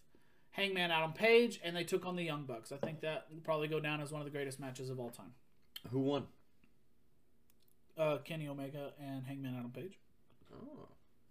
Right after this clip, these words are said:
Speaker 1: Zing.
Speaker 2: 'Cause you like three of those.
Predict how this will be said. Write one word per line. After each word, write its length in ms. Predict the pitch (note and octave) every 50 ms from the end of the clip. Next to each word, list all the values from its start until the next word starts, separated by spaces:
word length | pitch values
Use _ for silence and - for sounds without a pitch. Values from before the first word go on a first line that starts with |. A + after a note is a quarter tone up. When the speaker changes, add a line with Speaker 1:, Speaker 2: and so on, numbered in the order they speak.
| - - - - - - - - - - - - - - - - A#3+ A#3 B3+ C#4
Speaker 1:
Zing. 540 | D#4 D#4 C#4+ C#4 C4+ C4+ C#4 D4 D#4 D4+ C#4 - - - - - -
Speaker 2:
'Cause 120 | - A#2+
you 140 | B2 C3+ C3+
like 180 | C#3 B2 A2+ - - - - - - - - - -
three 220 | - C#3+ E3+ D#3+
of 60 | G#2+ -
those. 340 | C2 B1+ - - - -